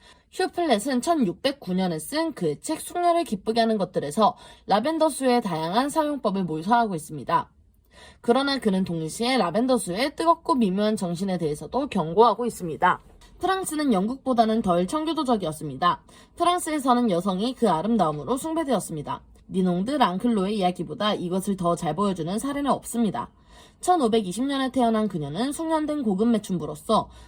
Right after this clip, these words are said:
그리고 극작가인 몰리에르의 연인이자 가장 친한 친구로서 흥미진진한 삶을 살았습니다. 물론 어떤 사람들은 문란한 삶이라고 말할 수도 있을 것입니다. 그녀는 생의 말년조차 날씬한 몸매와 깨끗한 피부를 유지하는 데 성공해서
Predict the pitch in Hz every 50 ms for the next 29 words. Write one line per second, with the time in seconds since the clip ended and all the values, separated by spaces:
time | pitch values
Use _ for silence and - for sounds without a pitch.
0 | - - - 185 160 156 - 175 175 - 190 - - 262 - - 226 220 233 226
1 | 196 170 170 190 208 226 220 202 185 180 202 202 170 160 165 175 180 170 156 151
2 | 156 208 240 277 262 - 196 180 180 180 180 185 - 294 320 330 320 - 320 302
3 | 254 214 160 156 - 214 254 285 320 320 330 330 285 294 269 240 208 190 185 208
4 | 233 277 277 269 269 269 254 285 269 285 277 - 190 165 131 - - - - -
5 | - - - - - - 214 226 226 202 156 147 - 226 269 294 277 302 277 277
6 | 269 220 226 226 226 208 175 170 170 190 233 254 269 269 254 277 269 277 269 254
7 | 214 185 185 190 165 151 143 196 226 - 240 240 208 170 - 208 214 - 220 -
8 | - 160 151 147 - - 185 - - - - - - - - - 208 196 185 196
9 | 233 277 294 285 349 349 330 339 311 240 175 170 208 247 269 254 262 247 - 269
10 | 240 180 156 165 175 - 262 285 277 254 214 175 165 160 160 160 180 - 285 -
11 | - - 330 311 269 262 269 247 262 233 226 185 175 165 - 214 202 190 180 175
12 | 170 170 175 277 277 269 262 262 226 170 - 233 220 175